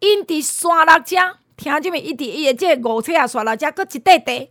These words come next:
租人咧开这马代啦。你讲即个陈柏惟去马拍马代，讲你跋筊，国民党大家骂一个单票位。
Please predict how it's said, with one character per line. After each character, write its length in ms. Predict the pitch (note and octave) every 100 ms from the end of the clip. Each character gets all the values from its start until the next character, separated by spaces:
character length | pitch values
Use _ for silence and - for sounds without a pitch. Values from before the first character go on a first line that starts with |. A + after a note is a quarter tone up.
| _ - _ _ _
租 240 | - F4+ F#4
人 200 | F4+ F#4
咧 120 | G#4 -
开 240 | E4+ D#4+
这 140 | - F4
马 320 | A#3+ G#3+ C#4+
代 240 | - - G2+
啦。 160 | D3+ F3 _ _ _ _ _ _
你 140 | - A4+
讲 120 | A4 G#4 -
即 140 | - G4+
个 180 | A3+ - _
陈 320 | - D#4+ F#4+
柏 220 | D#4+ D4+
惟 160 | D#4+ C4+
去 160 | F#4+ F#4+
马 200 | G4 F#4
拍 280 | - F#4+ B3+
马 240 | A3+ D#4
代， 180 | C4+ A3
讲 160 | D#4
你 80 | E4+
跋 320 | F4 C4+ A3+
筊， 340 | A#3 F#4+ D4+ A#3 _ _ _ _
国 120 | A4+
民 140 | F4 C#4+
党 220 | G#4+ F#4+
大 160 | - C#4
家 180 | G4+
骂 220 | F4+ C#4+ A#3
一 120 | A3+
个 140 | A3
单 220 | G3+ A#3 A#3+
票 220 | D#4 B3
位。 160 | F3+